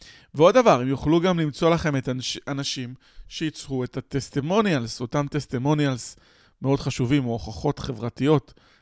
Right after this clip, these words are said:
לכך שהעסק שלכם עושה עבודה מאוד מאוד מאוד טובה.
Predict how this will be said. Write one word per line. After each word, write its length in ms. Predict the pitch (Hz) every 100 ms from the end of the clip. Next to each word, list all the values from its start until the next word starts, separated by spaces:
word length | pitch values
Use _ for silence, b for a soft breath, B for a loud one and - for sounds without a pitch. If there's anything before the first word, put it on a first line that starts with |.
| b
לכך 260 | 123 135 123
שהעסק 380 | 123 120 - -
שלכם 440 | 120 113 120 117 - b b b b b
עושה 400 | 127 - 170 156 -
עבודה 520 | 123 127 127 143 151 160 _ _ _ _ 135
מאוד 380 | 139 156 160
מאוד 240 | 139 147 143
מאוד 220 | 135 139
טובה. 340 | - 117 123